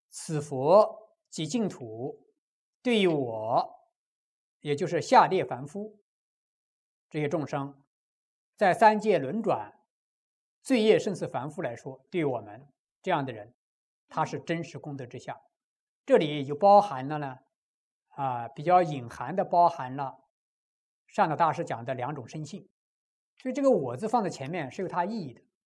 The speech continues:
这本身就有机身性在当中。这样的话呢，“故我归命，我称名”，哦，这，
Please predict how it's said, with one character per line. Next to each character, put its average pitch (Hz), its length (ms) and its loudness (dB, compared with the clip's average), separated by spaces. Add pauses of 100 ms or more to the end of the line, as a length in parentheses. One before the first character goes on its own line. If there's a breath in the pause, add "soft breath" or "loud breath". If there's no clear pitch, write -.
(340)
这 220 120 -4
本 123 200 -6
身 226 160 -6
就 226 120 -4
有 160 100 -2
机 240 160 -8
身 226 160 -6
性 220 140 -4
在 156 100 -4
当 175 180 -6
中。 254 320 -6 (2500)
这 359 120 12
样 277 160 12
的 214 40 6
话 214 200 12
呢 175 180 6
，“故 285 140 0
我 185 240 10
归 254 200 10
命， 247 400 4 (920)
我 185 400 12
称 269 160 6
名”， 220 480 4 (160)
哦， 165 540 10
这， 226 260 4